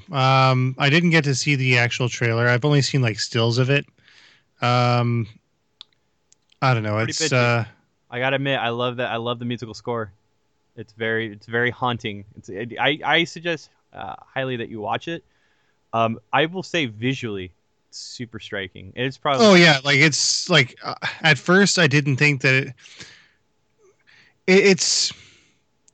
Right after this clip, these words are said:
Speaker 1: it's to the point, like, uh, at a glance <laughs> nowadays that, uh, that games can look as photorealistic as, like, a, a movie still. And I mean, at first I thought he was just in, like, some sort of role in The Walking Dead, if I'm honest.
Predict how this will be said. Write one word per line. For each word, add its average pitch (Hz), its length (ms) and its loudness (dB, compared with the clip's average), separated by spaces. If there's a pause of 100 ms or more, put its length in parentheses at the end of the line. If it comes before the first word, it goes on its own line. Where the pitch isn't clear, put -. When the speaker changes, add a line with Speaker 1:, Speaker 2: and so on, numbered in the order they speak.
(480)
Speaker 1:
it's 170 180 2
to 240 60 4
the 233 100 4
point, 196 320 4
like, 151 260 2
uh, 151 160 4
at 160 120 4
a 151 60 2
glance 127 500 0
<laughs> - 0 -
nowadays 139 720 2
that, 131 300 0
uh, 120 300 2
that 117 180 0
games 123 340 4
can 120 320 -2
look 127 320 0
as 123 260 0
photorealistic 117 840 0
as, 110 180 -2
like, 113 180 -2
a, 110 240 -2
a 117 80 -2
movie 113 300 -2
still. 143 420 0 (640)
And 139 120 4
I - 20 6
mean, 135 500 4 (220)
at 143 160 4
first 165 400 4
I 151 100 6
thought 135 360 4
he 143 160 0
was 127 160 2
just 135 340 2
in, 135 180 0
like, 127 220 2
some 131 240 0
sort 131 200 0
of 113 100 -2
role 123 260 2
in 117 140 0
The 120 60 -2
Walking 117 420 0
Dead, 110 240 0
if 113 160 -4
I'm 110 160 -2
honest. 101 500 -6